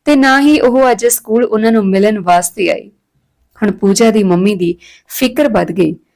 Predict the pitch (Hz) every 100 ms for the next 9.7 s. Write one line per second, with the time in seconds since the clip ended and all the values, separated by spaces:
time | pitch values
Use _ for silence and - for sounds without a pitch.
0 | _ _ 277 277 277 294 277 269 302 285
1 | 285 247 240 233 247 214 208 226 - 208
2 | 208 240 240 208 208 220 190 - 214 185
3 | 185 _ _ - 285 294 269 285 277 269
4 | - 262 262 - 240 226 220 254 247 214
5 | 202 202 226 202 - 202 208 - 202 185
6 | 185 196 175 156 156 143 - _ _ _
7 | _ _ _ _ 233 214 208 202 - 220
8 | 208 190 190 190 190 202 180 185 180 196
9 | 170 - - 226 - 226